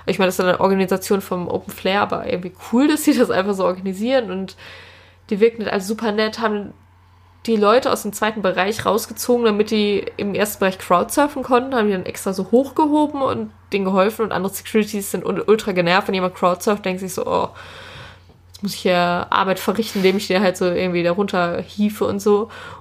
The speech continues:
Und die hatten halt irgendwie alle voll Bock, haben mit Leuten im Graben getanzt und keine Ahnung, also das fand ich schon heftig,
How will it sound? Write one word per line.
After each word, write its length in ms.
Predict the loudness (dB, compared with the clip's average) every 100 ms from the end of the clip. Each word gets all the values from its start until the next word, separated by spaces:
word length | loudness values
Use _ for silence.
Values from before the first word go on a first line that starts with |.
| -6
Und 120 | -2
die 100 | 0
hatten 120 | 0
halt 100 | 0
irgendwie 240 | 0 0 0
alle 140 | -2
voll 200 | -2 -4
Bock, 320 | 2 2 2
haben 80 | -2
mit 100 | -2
Leuten 280 | 2 2 2
im 100 | -2
Graben 380 | 0 4 4 4
getanzt 580 | 0 0 -2 -2 -6 -8
und 320 | -6 -6 -10 -18 -20 -20 -20 -20
keine 240 | -6 -2 0
Ahnung, 180 | 0 0
also 400 | 2 2 2 -2 -10 -20 -20 -10
das 160 | -6 -6
fand 280 | -4 0 0
ich 100 | 0
schon 160 | -2 -2
heftig, 720 | -2 -2 -4 -4 -12 -16